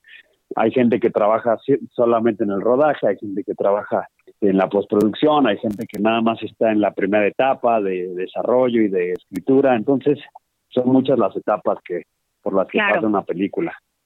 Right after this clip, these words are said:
Speaker 2: Y, y lo comento esto, Joaquín, porque es importante valorar esto y que nuestros radioescuchas entiendan todo lo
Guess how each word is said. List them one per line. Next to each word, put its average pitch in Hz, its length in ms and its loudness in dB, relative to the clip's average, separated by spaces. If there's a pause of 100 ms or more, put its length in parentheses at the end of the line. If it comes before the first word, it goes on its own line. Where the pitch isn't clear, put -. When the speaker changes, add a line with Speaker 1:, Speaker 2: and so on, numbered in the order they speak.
(160)
Speaker 2:
Y, 262 260 2
y 277 40 4
lo 294 180 2
comento 349 480 4
esto, 349 340 2
Joaquín, 294 400 2
porque 262 280 2
es 277 120 -2
importante 262 640 2
valorar 220 520 4
esto 220 540 2
y 196 200 2
que 190 440 0
nuestros 190 500 -2
radioescuchas 190 760 0
entiendan 208 560 0
todo 226 140 4
lo 233 100 4